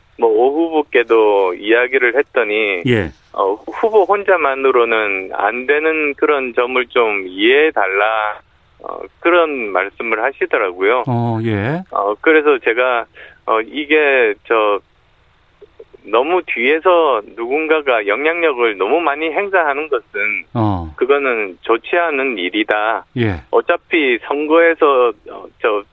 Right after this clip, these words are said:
Speaker 1: 이기든 지든 그건 후보가 이기고 지는 거지.
Speaker 2: 음.
Speaker 1: 어, 다른 사람이 뭐 당, 당을 맡고 있는 사람이 이기고 지는 건 아니지 않습니까?
Speaker 2: 예.
Speaker 1: 어, 그, 그 정도로 이야기를 나눈 상태입니다. 그리고
Speaker 2: 어.
Speaker 1: 저는,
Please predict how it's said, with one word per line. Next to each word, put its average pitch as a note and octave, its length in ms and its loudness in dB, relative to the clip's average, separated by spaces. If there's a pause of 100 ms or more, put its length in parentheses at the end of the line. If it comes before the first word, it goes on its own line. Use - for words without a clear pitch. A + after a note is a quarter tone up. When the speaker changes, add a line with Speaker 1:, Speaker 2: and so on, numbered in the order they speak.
(140)
Speaker 1:
이기든 D3+ 640 -2
지든 A#2 540 -2 (320)
그건 C#3 240 2
후보가 A3+ 460 0
이기고 D3+ 420 -2
지는 A2+ 300 -2
거지. G2+ 580 2
Speaker 2:
음. F#2+ 320 -2 (160)
Speaker 1:
어, G2+ 340 -2
다른 B2+ 280 -2
사람이 C#3+ 600 -2 (120)
뭐 G#2+ 180 0
당, D3 380 -2
당을 C3+ 540 0
맡고 D3+ 320 -2
있는 C3+ 240 -2
사람이 A#2+ 500 -2 (220)
이기고 C#3 340 -2
지는 A#2 220 -2
건 A2+ 120 0
아니지 F#2 320 -4
않습니까? A2 760 -4
Speaker 2:
예. G2+ 240 -2 (640)
Speaker 1:
어, G2+ 400 0
그, A#2 220 0
그 - 100 0
정도로 F3+ 380 2
이야기를 C3+ 540 2
나눈 A2 320 -2
상태입니다. A2 800 -4
그리고 D3 220 2
Speaker 2:
어. G#2+ 60 0
Speaker 1:
저는, D#3 400 0